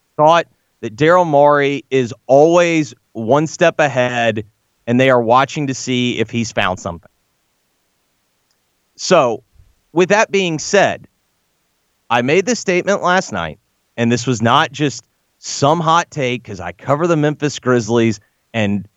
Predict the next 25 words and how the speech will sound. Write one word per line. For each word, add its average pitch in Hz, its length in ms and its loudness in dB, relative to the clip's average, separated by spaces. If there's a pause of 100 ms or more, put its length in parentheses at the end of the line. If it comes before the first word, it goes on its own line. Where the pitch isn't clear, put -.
the 120 80 -6
Grizzlies 131 460 0
were 123 80 -4
getting 113 240 0
smoked. 113 540 -2 (600)
For 202 100 2
the 175 100 4
record, 185 500 0 (640)
I 214 160 2
had 190 240 -2 (180)
minus 156 600 -2
ten, 123 440 -2 (440)
and 143 140 2
that 180 120 2
was 156 160 -4
the 156 100 -4
easiest 143 420 -2
freaking 135 340 0
win 123 160 2
of 104 60 0
my 98 80 2
life. 92 420 -2 (500)
Like, 117 80 -8
that 160 180 2
was, 123 320 -8